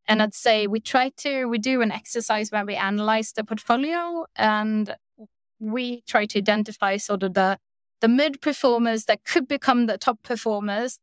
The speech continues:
that need the most value add, where we can actually move the Pareto curve, <laughs> if you get me, uh, so they can become the top sort of ten percent in the portfolio and focus our efforts on,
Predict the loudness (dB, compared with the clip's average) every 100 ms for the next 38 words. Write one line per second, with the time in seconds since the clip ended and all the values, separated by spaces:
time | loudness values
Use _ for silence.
0 | _ 0 2 4 2 2 -2 -6 -14 -18
1 | -20 -20 -2 2 2 2 0 -4 -2 0
2 | 0 -2 -4 -4 -4 -6 -10 0 2 2
3 | -2 -2 -2 -4 -6 -2 0 2 2 0
4 | -4 -6 -6 -8 _ -4 0 0 0 -2
5 | 2 2 2 0 0 0 2 2 0 0
6 | -6 -6 -6 -4 -2 -2 _ -14 -12 -16
7 | _ _ -2 0 0 0 -2 0 0 0
8 | 0 0 0 -2 -4 -2 -4 -4 -6 -4
9 | -4 -4 -4 -8 -6 -4 -4 -8 -8 -8
10 | -8 -6 -4 -2 -2 -4 -10 -18 -14 -4
11 | -2 2 0 0 -2 0 0 0 -4 -4
12 | -6 -6 -2 -2 -2